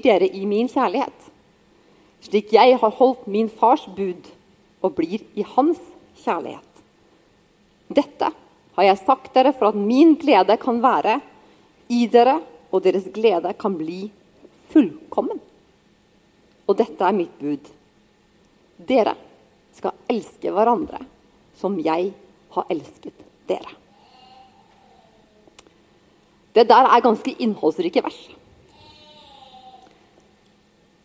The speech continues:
Vi skal motta. Motta kjærlighet. Vi skal følge en ordre eller oppfordring med å bli.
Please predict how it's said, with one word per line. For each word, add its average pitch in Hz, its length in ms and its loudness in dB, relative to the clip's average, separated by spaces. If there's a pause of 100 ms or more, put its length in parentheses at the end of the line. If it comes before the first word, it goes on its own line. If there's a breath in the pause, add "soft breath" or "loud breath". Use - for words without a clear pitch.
Vi 277 240 6
skal 269 240 6
motta. 254 480 4 (1300)
Motta 262 480 4
kjærlighet. - 760 -6 (1300)
Vi 226 160 -2
skal 226 160 0
følge 170 480 4
en 160 220 2 (1080 soft breath)
ordre 208 400 2
eller 233 220 6
oppfordring 240 640 2 (2000)
med 180 140 0
å 170 100 0
bli. 190 140 -10